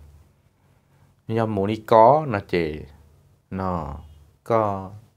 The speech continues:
tụi phong như nó nè, nó chỉ là giờ chỉ giàu xe đâu. Có nè, có chỉ ư. À, là giờ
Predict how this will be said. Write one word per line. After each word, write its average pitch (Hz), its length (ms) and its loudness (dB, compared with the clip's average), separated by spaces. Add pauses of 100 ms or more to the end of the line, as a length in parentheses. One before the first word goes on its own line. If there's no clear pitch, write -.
tụi 92 180 -8
phong 110 120 -8
như 101 200 -6
nó 90 140 -8
nè, 85 300 -8
nó 80 120 -12 (100)
chỉ 82 340 -8
là 76 160 -12
giờ 80 260 -10
chỉ - 140 -16
giàu 73 220 -12
xe 95 300 -8
đâu. 85 120 -12 (480)
Có 107 100 -6
nè, 98 280 -8
có 95 140 -8
chỉ - 180 -16
ư. 110 140 -8 (1300)
À, 95 280 4
là 87 160 2
giờ 92 220 0